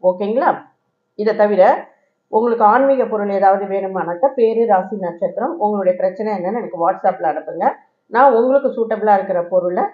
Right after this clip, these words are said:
ஆ, நீங்க வந்து உங்களுக்கு ஏத்த மாதிரியான பொருளை, உங்க பிரச்சனையை தீர்க்கக்கூடிய பொருளை நான் கொடுக்குறேன். எந்த பிரச்சனையில இருந்து வெளியில வர முடியும், நீங்க வந்து தவறான முடிவு எதுக்குமே போக வேண்டாம்.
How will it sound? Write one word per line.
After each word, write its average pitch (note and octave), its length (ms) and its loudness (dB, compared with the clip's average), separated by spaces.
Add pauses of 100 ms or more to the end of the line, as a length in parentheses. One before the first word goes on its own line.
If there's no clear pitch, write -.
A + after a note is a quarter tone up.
(360)
ஆ, F#3+ 400 6
நீங்க G3+ 260 -2
வந்து G3 260 0
உங்களுக்கு F#3+ 360 -4
ஏத்த G3+ 320 0
மாதிரியான F#3 580 -2
பொருளை, F3+ 300 0
உங்க G#3 200 0
பிரச்சனையை G#3 460 -4
தீர்க்கக்கூடிய F3+ 580 -8
பொருளை F3 260 -2
நான் F3 220 -6
கொடுக்குறேன். F3+ 360 -6 (100)
எந்த B3+ 360 2
பிரச்சனையில B3 640 -2
இருந்து A3+ 120 -2
வெளியில A3 360 0
வர G3 160 2
முடியும், G#3 560 -6 (240)
நீங்க G3+ 220 -2
வந்து G#3+ 220 0
தவறான A#3+ 400 4
முடிவு G#3 300 -4
எதுக்குமே G#3 480 -4
போக G3 240 -4
வேண்டாம். F3+ 420 0